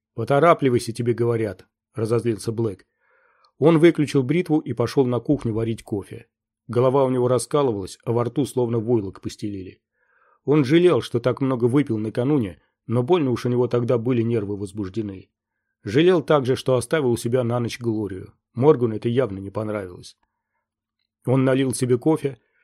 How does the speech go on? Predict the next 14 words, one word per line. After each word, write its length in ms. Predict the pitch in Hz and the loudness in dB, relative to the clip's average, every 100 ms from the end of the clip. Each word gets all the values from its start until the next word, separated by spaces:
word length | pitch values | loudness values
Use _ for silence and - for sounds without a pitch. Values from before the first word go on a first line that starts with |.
| _ - | _ -6
отыскал 500 | 113 147 - 156 135 | -2 0 4 6 6
пакетик 500 | 131 123 143 127 123 | 2 2 0 2 0
аспирина 480 | - 143 139 156 | 0 0 2 2
и 260 | 135 - 131 | 0 -4 -6
принял 380 | 123 143 143 127 | -2 0 0 0
три 200 | 131 127 | -2 -2
таблетки, 640 | 131 123 127 - 95 95 | -2 0 -2 -2 -8 -16
с 100 | - | -6
огорчением 540 | 120 120 113 139 127 117 | -2 -2 0 0 0 0
отмечая, 480 | 113 120 120 147 104 | -2 -4 0 0 -2
что 220 | - 120 | -2 0
руки 240 | 147 - | 0 -4
сильно 340 | - 120 104 101 | -8 -6 -6 -6
дрожат. 500 | 113 107 98 82 | -6 -6 -8 -14